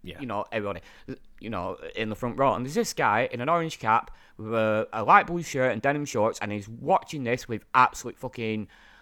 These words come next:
Speaker 2: disgust on his face. And
Speaker 1: <laughs>
Speaker 2: that was me, literally me.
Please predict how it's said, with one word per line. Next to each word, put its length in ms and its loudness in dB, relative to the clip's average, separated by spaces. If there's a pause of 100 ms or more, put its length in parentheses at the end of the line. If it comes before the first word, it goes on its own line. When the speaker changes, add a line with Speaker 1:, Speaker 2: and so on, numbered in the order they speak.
(360)
Speaker 2:
disgust 560 0
on 100 0
his 140 -4
face. 460 0 (100)
And 400 2 (260)
Speaker 1:
<laughs> 240 -10
Speaker 2:
that 140 12
was 160 8
me, 260 6 (160)
literally 600 4
me. 500 -2